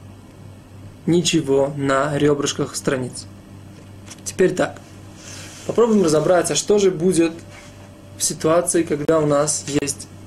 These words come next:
пазл. Мы уже говорили, что когда у нас есть пазл или разорванный, разорванная страничка,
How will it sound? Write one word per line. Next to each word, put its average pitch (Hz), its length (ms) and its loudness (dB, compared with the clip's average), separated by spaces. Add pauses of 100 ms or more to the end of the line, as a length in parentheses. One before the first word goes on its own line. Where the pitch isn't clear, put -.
(180)
пазл. 135 340 0 (1200)
Мы 170 100 2
уже 190 160 4
говорили, 147 500 4 (360)
что - 180 -16
когда 151 200 0
у - 20 4
нас 175 180 2
есть 147 200 0
пазл 160 420 0 (920)
или 143 360 0 (160)
разорванный, 151 680 2
разорванная 160 460 2
страничка, 143 640 -2